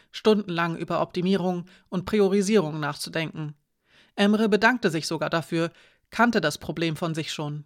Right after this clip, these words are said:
Es dauerte bis zum frühen Abend, der natürlich kaum dunkler war als der übrige Tag. Aber erschöpft waren sie schließlich beide. Überrascht stellte Ranuk fest, dass Ri sogar zu müde war,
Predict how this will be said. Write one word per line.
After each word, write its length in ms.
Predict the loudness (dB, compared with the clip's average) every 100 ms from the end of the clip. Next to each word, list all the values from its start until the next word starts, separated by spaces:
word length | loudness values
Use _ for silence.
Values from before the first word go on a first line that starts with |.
| _ _ _ _ _ _ _ _ _ _ _ _ _
Es 160 | -6 2
dauerte 440 | 4 6 4 4
bis 200 | 4 2
zum 140 | 0 -2
frühen 300 | 4 4 6
Abend, 440 | 4 2 0 -4 -10 _ _
der 160 | 0 0
natürlich 440 | 0 -2 -4 -2
kaum 220 | 0 0
dunkler 380 | 2 0 2 2
war 320 | 2 0 -2 -8
als 200 | -8 -6
der 100 | -6
übrige 320 | -4 -4 -2
Tag. 340 | -2 -2 -4 _ _ _ _ -20 -20 _
Aber 200 | 4 6
erschöpft 600 | 4 4 2 0 -6 -14 _
waren 300 | 2 4 2
sie 80 | 0
schließlich 380 | 0 -2 -2 0
beide. 460 | 0 0 -4 -10 -14 _ _ _ _ _ _ _ _ _
Überrascht 560 | 4 6 6 2 0 -4
stellte 380 | 0 2 2
Ranuk 300 | 2 2 2
fest, 420 | 0 -2 -2 -6 -14 _ _
dass 240 | -2 0 2
Ri 140 | 2
sogar 340 | 4 4 4 2
zu 160 | 2
müde 300 | 4 4 2
war, 300 | 2 0 -2